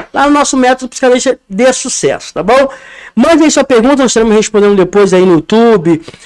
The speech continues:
Você que quer estudar conosco, deixa seu contato, seu e-mail, que nós estaremos aí pronto pra te receber nesse time aqui.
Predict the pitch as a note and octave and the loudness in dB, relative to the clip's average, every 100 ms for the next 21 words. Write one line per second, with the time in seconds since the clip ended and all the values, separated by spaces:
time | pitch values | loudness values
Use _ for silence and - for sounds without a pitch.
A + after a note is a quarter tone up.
0 | - - A#3 D4+ D#4 D4 B3+ G#3 - A#3+ | -8 -2 0 0 -4 -4 -2 -2 -4 -4
1 | C4 C4 A3+ A3 A3 - - _ _ _ | -4 -2 0 2 0 -4 -14 _ _ _
2 | E3+ A#3+ B3+ B3 A#3 A#3 G3+ F3+ A3 G3+ | 0 0 2 0 -2 -2 -4 -2 -2 -2
3 | - G#3+ G3+ F#3+ G#3 A3 G#3+ G3+ A3 G#3 | -2 0 2 2 0 0 0 0 0 0
4 | G#3+ G3+ G3 A3+ B3 B3+ A#3+ B3 A#3 A#3 | 0 0 -2 -2 -2 -2 -4 0 -2 0
5 | A#3 A3+ - A#3 A#3 G#3+ F3+ | -2 -4 -6 -4 -4 -2 -4